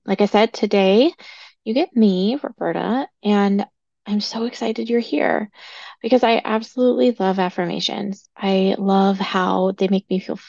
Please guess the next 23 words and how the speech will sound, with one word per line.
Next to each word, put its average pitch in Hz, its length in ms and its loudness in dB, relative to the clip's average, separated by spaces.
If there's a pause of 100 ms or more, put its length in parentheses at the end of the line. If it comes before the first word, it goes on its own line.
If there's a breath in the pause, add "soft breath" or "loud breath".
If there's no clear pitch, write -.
(160)
focused. 269 880 0 (380 loud breath)
They 208 80 -2
help 196 220 -4
me 202 100 2
focus 202 540 -2
my 190 140 -2
attention 208 1040 0
on 196 180 2
what 196 140 -2
I 190 140 -2
want 190 440 -2 (460 loud breath)
versus 208 920 2 (320)
on 208 600 0
whatever 285 320 0
my 294 160 2
brain 190 320 -2
decides 175 840 -4
to 180 280 -2
focus 180 360 -6
on 277 160 0
in 285 100 2
the 277 60 2
moment. 285 420 0